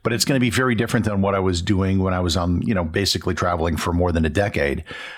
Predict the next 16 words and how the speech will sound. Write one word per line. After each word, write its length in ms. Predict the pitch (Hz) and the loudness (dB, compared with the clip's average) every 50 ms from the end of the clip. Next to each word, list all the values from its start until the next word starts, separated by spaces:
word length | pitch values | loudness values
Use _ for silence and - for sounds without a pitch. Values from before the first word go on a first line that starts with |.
| - - - | -18 -8 -4
Um, 500 | - 90 90 85 82 82 80 80 80 76 | -2 0 0 0 0 0 0 0 0 0
I'll 120 | - 113 - | -2 -4 -2
probably 320 | - 131 127 123 123 117 | -2 -2 0 2 2 2
be 140 | 90 107 95 | 2 2 0
staying 340 | - - 127 113 104 104 104 | 0 0 0 0 0 0 0
in 160 | 101 104 95 | 0 2 2
one 240 | 90 98 107 107 104 | 2 2 2 0 0
place 320 | - 107 101 101 101 - | 0 0 0 2 0 0
for 160 | - - 104 | 0 0 0
an 80 | 92 90 | 0 0
extended 400 | 95 - - 104 92 90 90 85 | 0 0 0 2 2 2 0 0
period 240 | - - 90 82 78 | 0 0 0 0 0
of 80 | 78 | 0
time 420 | - - 131 127 117 117 113 104 92 | 0 -2 0 0 0 0 2 2 2
and 160 | 90 90 90 | 2 2 2
then 320 | 90 90 87 87 87 82 | 2 2 2 0 0 -2